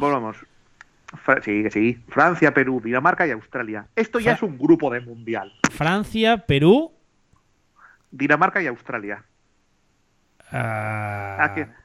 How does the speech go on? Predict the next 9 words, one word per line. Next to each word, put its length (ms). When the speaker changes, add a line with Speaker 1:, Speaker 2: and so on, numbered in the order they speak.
Speaker 1:
aquí, 360
aquí 260
ya 120
hay 220
un 120
equipo, 300
un 140
equipo 340
bueno, 460